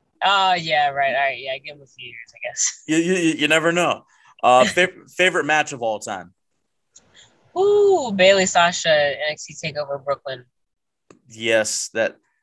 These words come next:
Speaker 2: I, that, I remember that being, like, one of my first wrestling highs, like, just
Speaker 1: Yeah.
Speaker 2: exhausted after.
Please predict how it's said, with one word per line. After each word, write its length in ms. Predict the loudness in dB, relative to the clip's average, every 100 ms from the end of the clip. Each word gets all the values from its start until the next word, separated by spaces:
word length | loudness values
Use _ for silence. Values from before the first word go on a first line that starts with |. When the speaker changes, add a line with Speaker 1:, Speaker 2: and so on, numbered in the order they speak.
| _
Speaker 2:
I, 160 | 0 0
that, 260 | 2 2
I 60 | 2
remember 400 | 0 0 -2 -2
that 300 | 0 0 0
being, 260 | -2 -2 -2
like, 180 | -4
one 160 | -2 -2
of 60 | 0
my 120 | -2
first 480 | -4 -6 -4 -6 -2
wrestling 560 | 0 0 -2 -4 -8
highs, 680 | -2 0 0 -2 -6 -10 -10 _ _ _
like, 180 | -8 -4
just 220 | -2 -2
Speaker 1:
Yeah. 60 | -2
Speaker 2:
exhausted 640 | -4 2 4 4 2 -2 -2
after. 520 | -2 -2 -10 -14